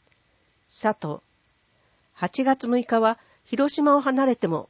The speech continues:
忘れてはならない日と思っています。被爆地広島だからこそ、世界に向けて平和を訴え、発信していく大きなパワーがあるのではないでしょうか。アスリートの立場で言えば、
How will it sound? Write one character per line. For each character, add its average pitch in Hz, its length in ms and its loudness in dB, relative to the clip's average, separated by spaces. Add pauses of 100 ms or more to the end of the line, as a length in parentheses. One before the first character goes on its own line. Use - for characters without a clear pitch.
忘 185 260 -4
れ 269 100 2
て 277 160 2
は 233 100 4
な 185 140 0
ら 226 100 -2
な 233 160 0
い 214 40 -2
日 - 120 -20
と 190 80 0
思 180 140 -4
っ - 20 -16
て - 160 -12
い 143 80 -8
ま 139 140 -10
す。 - 160 -16 (1300)
被 - 120 -10
爆 254 300 0
地 233 100 -8
広 240 300 0
島 240 200 0
だ 233 140 0
か 220 120 0
ら 208 100 0
こ 202 120 -4
そ、 190 260 2 (320)
世 269 200 0
界 269 240 2
に 202 140 0
向 202 120 -2
け 202 160 -2
て - 260 0 (120)
平 277 300 2
和 254 200 4
を 240 80 2
訴 208 320 -4
え、 147 120 -4 (340)
発 - 240 -2
信 269 260 0
し 254 100 -4
て 247 200 4
い 247 60 0
く - 320 -4
大 269 160 2
き 214 160 -4
な 165 100 -2
パ 220 160 0
ワ 196 160 2
ー - 20 -8
が 170 120 -2
あ - 20 0
る 180 80 -6
の 175 160 -2
で 156 80 -4
は 156 140 -2
な 156 120 -4
い 156 60 -6
で 147 80 -8
し - 140 -8
ょ 143 60 -8
う - 20 -12
か。 - 180 -16 (1500)
ア 175 120 0
ス - 140 -4
リ 262 120 2
ー 247 40 0
ト 233 120 0
の 214 180 0
立 220 220 -2
場 190 160 0
で 180 100 0
言 196 140 2
え - 20 -2
ば、 180 220 -2